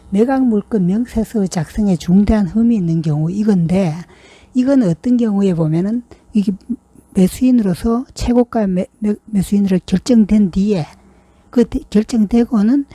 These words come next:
경매 사건 기록 열람을 할 수 있거든요. 사건 기록 열람을 해보니까, 막상 해보니까 뭔가 권리 분석이 잘못됐다든지,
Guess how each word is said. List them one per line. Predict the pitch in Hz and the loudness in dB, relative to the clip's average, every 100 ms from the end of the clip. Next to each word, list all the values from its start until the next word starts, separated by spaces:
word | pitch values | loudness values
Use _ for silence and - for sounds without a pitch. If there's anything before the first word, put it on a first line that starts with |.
| - _ | -20 _
경매 | - 196 202 | -2 0 0
사건 | - 262 247 247 | 0 -2 0 0
기록 | 214 185 165 | 2 2 2
열람을 | 185 214 208 | 2 2 0
할 | 156 | -2
수 | 180 190 | -2 -8
있거든요. | - 175 165 180 185 _ - | -8 -4 -2 -2 -4 _ -6
사건 | - 247 240 | -6 -2 -2
기록 | 233 233 214 | 0 -2 -2
열람을 | 202 240 254 247 | -2 -4 -4 -4
해보니까, | 185 226 233 240 226 | -4 -2 -2 -2 -6
막상 | 220 160 247 | -6 -6 -4
해보니까 | 180 220 240 214 - 247 - - - - | -2 0 0 -2 -4 -6 -6 -20 -20 -2
뭔가 | 233 254 220 226 - _ | 2 2 0 -6 -16 _
권리 | - 208 | -2 0
분석이 | 185 180 185 | 0 -2 -4
잘못됐다든지, | - 127 147 - 180 - 151 - - - | -4 -4 -4 -4 -8 -8 -18 -18 -20 -20